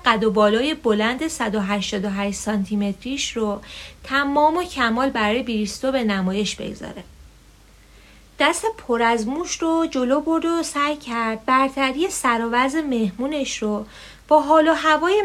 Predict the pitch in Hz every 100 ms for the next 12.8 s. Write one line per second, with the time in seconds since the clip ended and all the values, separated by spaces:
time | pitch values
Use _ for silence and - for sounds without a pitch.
0 | 349 349 381 370 339 277 247 220 220 220
1 | 208 208 202 208 - - - 294 - 277
2 | 302 254 262 330 415 359 302 - - 226
3 | 214 202 220 202 196 - 208 202 226 285
4 | 247 220 - 247 240 285 302 320 320 330
5 | 294 220 214 208 - 202 190 190 208 247
6 | 247 - - 254 247 - 202 196 214 -
7 | - - - - - - - - - -
8 | - - - 294 311 311 311 302 302 285
9 | 311 330 349 247 208 196 214 220 240 254
10 | 269 330 381 381 202 262 247 - 302 294
11 | 208 208 - - - - - - 220 311
12 | 277 233 240 226 214 180 - -